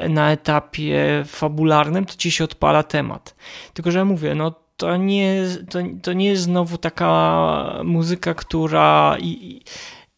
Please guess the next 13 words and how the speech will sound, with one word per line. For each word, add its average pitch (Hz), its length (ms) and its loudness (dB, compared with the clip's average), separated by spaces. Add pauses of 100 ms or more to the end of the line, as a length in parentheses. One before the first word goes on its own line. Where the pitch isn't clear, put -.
(440)
jest, - 640 2
e, 151 580 -2 (160)
kokre-, 175 640 2
konkretnie 180 500 0
przypisana 165 680 0
do 160 340 0
konkretnej 165 560 0
jego 156 140 2
lokalizacji. 151 920 -2 (520)
To 170 100 0
jest 185 160 4
zupełnie 196 520 2
chyba 165 880 4